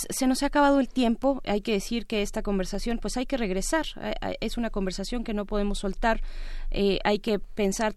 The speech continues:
eh, y, y, e ir acompañando también el trabajo de los que defienden a los defensores y defensoras del medio ambiente en este país. Estamos, eh, convocamos a esta conversación contigo, dado que hace un año precisamente fue el asesinato de Samir Flores,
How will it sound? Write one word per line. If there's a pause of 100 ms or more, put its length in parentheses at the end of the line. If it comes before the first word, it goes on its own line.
(140)
eh,
y,
y,
e
ir
acompañando
también
el
trabajo (340)
de
los
que
defienden
a
los
defensores (120)
y
defensoras
del
medio
ambiente
en
este
país. (260)
Estamos, (240)
eh,
convocamos
a
esta
conversación
contigo, (260)
dado
que
hace
un
año
precisamente
fue
el
asesinato
de
Samir
Flores,